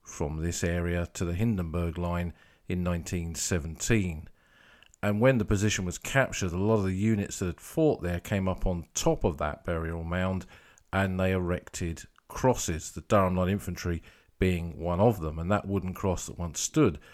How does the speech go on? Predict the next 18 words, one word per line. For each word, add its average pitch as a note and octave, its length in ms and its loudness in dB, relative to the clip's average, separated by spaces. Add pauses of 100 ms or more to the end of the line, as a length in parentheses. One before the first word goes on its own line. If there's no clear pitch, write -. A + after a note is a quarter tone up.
(220)
on E2 100 -4
the D#2+ 80 -6
top - 240 -2
of C#2+ 120 -6
the D2+ 80 -6
Butte F#2 280 -2 (380)
is F#2 180 -2
now E2+ 420 -2 (160)
in E2 300 -6
Durham D#2+ 460 0 (180)
Cathedral. F#2 720 -2
So - 180 -2
there G2 160 6
are G2+ 240 8 (360)
some - 160 -12
kind F2 100 -6
of F2 60 -6
connections E2+ 920 -2